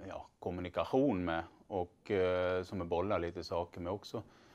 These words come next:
Så jag har väl sett vissa saker som, som jag tycker då skulle vara väldigt viktigt att, att försöka förändra lite grann, eh, eller förbättra lite grann, ska jag säga då. Och det är väl lite grann just, eh, om man tittar på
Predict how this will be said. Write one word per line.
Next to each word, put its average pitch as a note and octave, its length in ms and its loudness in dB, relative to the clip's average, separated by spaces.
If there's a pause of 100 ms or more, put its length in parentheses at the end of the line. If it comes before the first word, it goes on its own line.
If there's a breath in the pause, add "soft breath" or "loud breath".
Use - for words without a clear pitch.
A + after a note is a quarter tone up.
(460 soft breath)
Så - 120 0
jag A2 60 10
har C3 80 12
väl B2+ 120 10
sett D#3 240 8
vissa C3 360 10
saker A2+ 420 10
som, G#2+ 800 4
som G#2 240 -2
jag C3 360 8
tycker G#2 280 0
då G2 140 6
skulle F#2+ 220 0
vara F2+ 220 6
väldigt F2+ 320 4
viktigt F2+ 480 -4
att, F2 280 0
att F2 200 0
försöka F2 520 -2
förändra G#2+ 480 2
lite E2+ 280 -4
grann, E2 420 -2
eh, E2+ 1300 -6
eller F#2+ 140 -2
förbättra G#2 680 2
lite E2+ 260 -2
grann, E2 220 -2
ska E2 100 -10
jag D2+ 100 -8
säga E2+ 260 -6
då. F2 120 -12 (680 loud breath)
Och G2+ 120 -4
det A#2 80 8
är C3 100 12
väl A#2 120 10
lite A#2 240 6
grann G#2+ 300 8
just, G#2 440 4
eh, F#2 840 6
om E2+ 120 -2
man F2+ 120 -2
tittar F#2+ 280 -4
på F2 440 0